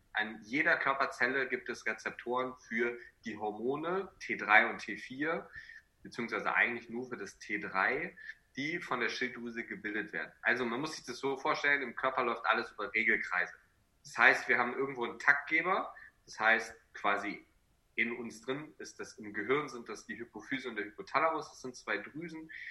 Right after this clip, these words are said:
die miteinander kommunizieren, der eine sagt dem anderen, was der andere produzieren soll.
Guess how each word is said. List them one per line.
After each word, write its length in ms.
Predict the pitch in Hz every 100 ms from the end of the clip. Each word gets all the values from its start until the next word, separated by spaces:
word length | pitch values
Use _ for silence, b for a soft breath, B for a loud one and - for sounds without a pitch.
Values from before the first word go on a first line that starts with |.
| B -
die 60 | 117
miteinander 540 | 127 127 117 117 113
kommunizieren, 880 | 110 127 117 104 104 - - 185 175
der 100 | 123
eine 300 | 80 127 131
sagt 260 | 117 117 -
dem 100 | 107
anderen, 320 | 90 127 127 113
was 160 | -
der 120 | -
andere 200 | - 110 -
produzieren 520 | 107 98 - 151 170
soll. 300 | 175 180 233